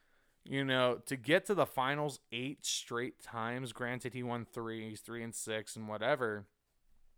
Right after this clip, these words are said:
but the thing that separates these two is,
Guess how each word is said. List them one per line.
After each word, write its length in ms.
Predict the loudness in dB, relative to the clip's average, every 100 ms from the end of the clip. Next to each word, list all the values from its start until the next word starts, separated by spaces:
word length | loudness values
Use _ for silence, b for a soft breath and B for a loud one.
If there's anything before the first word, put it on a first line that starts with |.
| _ _ -16
but 480 | -2 4 4 4 0 _ _ _ _ -20 -20 -20 -20 -20 -20 _ 0
the 100 | 0
thing 240 | 4 4
that 160 | 4 2
separates 460 | 0 2 2 0
these 220 | -2 -4 -4
two 440 | -2 0 0 -2 _ _ _ -2
is, 560 | 4 4 4 2 -2